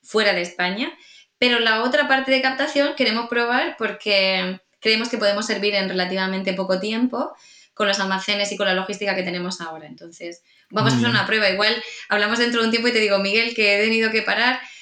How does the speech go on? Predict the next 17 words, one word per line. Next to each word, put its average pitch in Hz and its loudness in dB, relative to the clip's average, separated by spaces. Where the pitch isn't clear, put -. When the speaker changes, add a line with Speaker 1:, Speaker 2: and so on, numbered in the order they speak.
Speaker 1:
pero 208 0
la 208 4
idea 220 4
es 233 -2
probar 202 2
y 185 2
dices, 185 -6
Mira, 185 -2
si 202 -6
pita 233 -2
Portugal 233 0
o 185 -2
si 185 -2
pita 214 2
Luxemburgo, 247 0
pues 202 0
allá 202 2